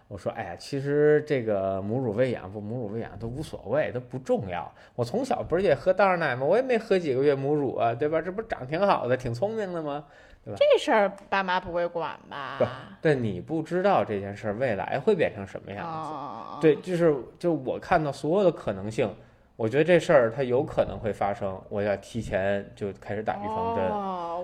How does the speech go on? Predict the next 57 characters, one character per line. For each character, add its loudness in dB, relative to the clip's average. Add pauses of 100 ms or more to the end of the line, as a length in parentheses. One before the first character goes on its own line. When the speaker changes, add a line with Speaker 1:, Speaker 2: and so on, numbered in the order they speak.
Speaker 1:
要 6
Speaker 2:
哇， -6
这 -6
么 -2
仔 -10
细 -6
啊。 -4
Speaker 1:
要 12
不 10
然 10
你 4
真 4
是 4
到 8
时 0
候 6
发 0
生 -2
了 2
一 2
些 4
问 4
题， -6
对 4
吧？ 0
啊， -12
这 2
到 6
时 0
候 2
再 4
有 0
点 6
矛 6
盾， 0
这 -4
个 -2
矛 4
盾 0
它 0
是 4
会 2
累 -2
积 -6
的， -4 (360)
你 4
不 2
知 2
道 8
它 0
什 -2
么 -4
时 -2
候 2
会 2
爆 0
发， -4